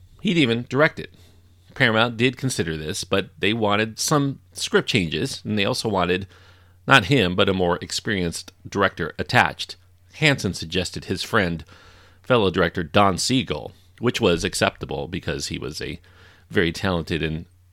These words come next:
veteran director. However, after Hansen's script got reworked to their satisfaction, Siegel ended up declining because of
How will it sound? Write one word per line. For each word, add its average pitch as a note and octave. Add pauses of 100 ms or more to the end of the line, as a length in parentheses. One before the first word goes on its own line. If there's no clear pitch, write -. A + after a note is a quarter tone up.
(140)
veteran G#2+
director. F2 (260)
However, C3
after F#2
Hansen's A#2+
script -
got G#2
reworked A2
to -
their E2
satisfaction, G2+
Siegel B2
ended G2
up F2
declining G2 (200)
because F#2
of F#2